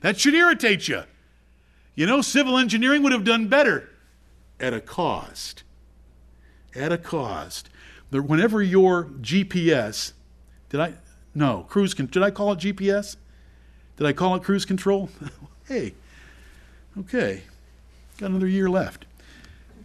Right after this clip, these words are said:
Cruise control, when your cruise control has to downshift,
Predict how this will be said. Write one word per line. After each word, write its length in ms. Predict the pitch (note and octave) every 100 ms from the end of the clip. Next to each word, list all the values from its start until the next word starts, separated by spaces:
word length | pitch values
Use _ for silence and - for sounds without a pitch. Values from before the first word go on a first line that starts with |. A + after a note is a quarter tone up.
| - -
Cruise 340 | - C4 B3+ -
control, 640 | E3 C#3 D#3 C3 D3 F#3 - - - - - - - - - - - - - - - - - -
when 100 | C3
your 80 | C3
cruise 240 | F#3 F#3
control 380 | D3 B2+ E3 D3+
has 180 | C#3+ C#3
to 80 | B2
downshift, 640 | C#3+ D#3+ C#3+ - A2+ B2+